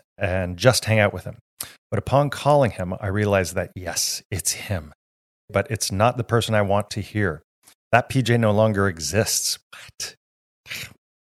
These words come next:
"And never will again. Everything I miss about him," in quotes, "I love about him can never be found. That P J really stopped existing in the summer of ninety-two."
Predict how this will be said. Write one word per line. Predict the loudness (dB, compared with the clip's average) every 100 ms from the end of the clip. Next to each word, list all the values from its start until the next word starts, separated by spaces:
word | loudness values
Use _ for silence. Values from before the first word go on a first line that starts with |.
| _
"And | 0
never | 2 4 2
will | 4 4 4
again. | 2 -4 -10 _ _ _
Everything | 4 6 6 6
I |
miss | 6 6 6 6 4
about | 4 2
him," | 0 -2 2 2 2 -2 -2 -6 -12
in | -20 -8
quotes, | -6 -6 -8 -6
"I | -2
love | 2 2
about | 2 0
him | -2 0 2 4 0 -4 -8
can | -4 0
never | 2 2
be | 0
found. | 2 2 2 0 -6 -18 _ _ _
That | 4 4
P | 2
J | 0 0
really | 2 0 0
stopped | 2 2 2
existing | 0 -2 -2 -2 -2 -4 -6
in | -4 -4 -4 -6
the | -4 -4 -4 -4 -6 -10 _ _ _
summer | 4 6 8
of | 6
ninety-two." | 6 4 4 0 0 0 0 -2